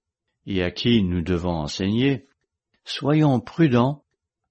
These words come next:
lorsque nous abordons le sujet du sacrifice. C'est parce que,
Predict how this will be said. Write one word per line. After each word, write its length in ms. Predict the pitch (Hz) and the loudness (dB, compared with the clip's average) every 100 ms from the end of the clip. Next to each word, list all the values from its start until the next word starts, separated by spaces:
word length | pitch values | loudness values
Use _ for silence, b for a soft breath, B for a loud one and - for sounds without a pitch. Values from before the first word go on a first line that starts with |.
| _ | _
lorsque 440 | 117 107 - - | -4 -4 -6 -6
nous 340 | 104 95 92 107 | -4 -4 -2 -2
abordons 400 | 117 107 101 117 | 0 0 0 0
le 120 | 101 | 0
sujet 420 | 87 104 87 107 | -2 -4 0 0
du 140 | 95 87 | 0 -2
sacrifice. 760 | 104 - 95 - 80 - - _ _ _ _ _ _ _ _ | -4 -4 -6 -4 -6 -6 -12 _ _ _ _ _ _ _ _
C'est 160 | - | -6
parce 200 | 143 160 | -2 -2
que, 260 | - 151 - | 0 -2 -2